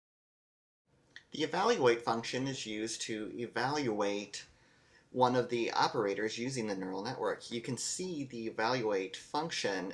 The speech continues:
accepts two parameters, opt one and opt two, which are the two operands used for the logical operator.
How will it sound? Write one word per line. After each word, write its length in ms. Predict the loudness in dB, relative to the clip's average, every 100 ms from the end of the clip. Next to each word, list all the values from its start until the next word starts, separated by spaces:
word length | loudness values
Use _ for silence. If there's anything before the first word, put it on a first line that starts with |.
| -8
accepts 480 | -6 -4 -4 -4 -6
two 200 | -4 -2
parameters, 720 | -2 -2 -2 -2 0 0 -2
opt 300 | -4 -4 -4
one 200 | -6 -4
and 100 | -2
opt 240 | -4 -4 -6
two, 360 | -2 0 2
which 180 | -2 -4
are 60 | -6
the 80 | -6
two 160 | -4
operands 600 | -2 -2 -2 -4 -4 -6
used 320 | -4 -4 -6
for 200 | -4 -2
the 100 | 0
logical 500 | 0 0 -2 -8 -8 -2
operator. 720 | -2 -2 -6 -4 -4 -6